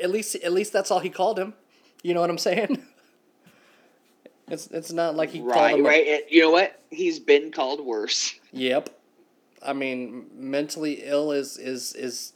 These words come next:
Speaker 1: kind of a compliment considering what this guy's been called over the last couple of years.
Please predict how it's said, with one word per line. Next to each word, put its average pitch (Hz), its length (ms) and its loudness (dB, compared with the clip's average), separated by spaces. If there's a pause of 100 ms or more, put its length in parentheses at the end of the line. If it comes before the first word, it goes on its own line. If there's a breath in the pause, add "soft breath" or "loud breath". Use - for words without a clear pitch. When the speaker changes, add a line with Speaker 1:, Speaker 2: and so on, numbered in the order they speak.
(120)
Speaker 1:
kind 139 200 -6
of 139 80 -6
a 143 60 -6
compliment 147 500 -4
considering 120 440 -4
what 120 160 -6
this 120 120 -12
guy's 123 200 -4
been 117 160 -16
called 113 400 -8 (340 soft breath)
over 117 160 -4
the 110 80 -4
last 110 240 -4
couple 113 200 -6
of 110 40 -6
years. 107 300 -8